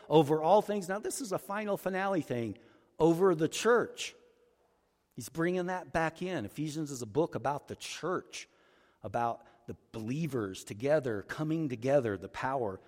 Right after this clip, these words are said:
of the church. Universal, uh, you know, all, all the church all over the world, believers, but also specifically this church at Ephesus, and specifically for us, just here at Grace Harvest today.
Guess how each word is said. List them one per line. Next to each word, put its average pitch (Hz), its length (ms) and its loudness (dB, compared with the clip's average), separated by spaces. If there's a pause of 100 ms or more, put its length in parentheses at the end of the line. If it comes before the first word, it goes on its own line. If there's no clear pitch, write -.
(360)
of 110 300 -2 (140)
the 104 80 -6
church. - 560 -6 (720)
Universal, 131 880 2 (100)
uh, 110 240 -8
you 110 100 -6
know, 107 80 -8
all, 120 460 0 (240)
all 113 220 0
the 113 100 -8
church 131 320 -6
all 120 240 0
over 113 200 -2
the 107 80 -2
world, 127 480 2
believers, 156 560 -4 (240)
but 120 100 -4
also 139 300 0
specifically 135 640 -6
this 131 180 -6
church - 380 -8
at 123 60 -8
Ephesus, 98 680 -10 (400)
and 104 100 -10
specifically 123 680 -4
for 123 200 -6
us, - 300 -10
just - 240 -16
here 127 460 -8
at 98 100 -12
Grace 110 260 -6
Harvest 135 460 -10
today. 76 380 -16